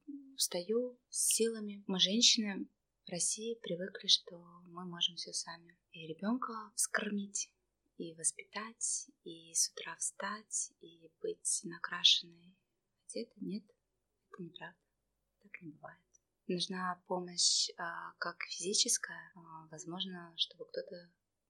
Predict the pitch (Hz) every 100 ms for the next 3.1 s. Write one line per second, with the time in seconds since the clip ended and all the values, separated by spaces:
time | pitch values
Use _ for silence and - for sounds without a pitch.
0 | - 165 165 160 - 165 160 165 - -
1 | 160 175 175 _ _ _ _ 175 - -
2 | - _ - - 170 180 165 165 151 156
3 | -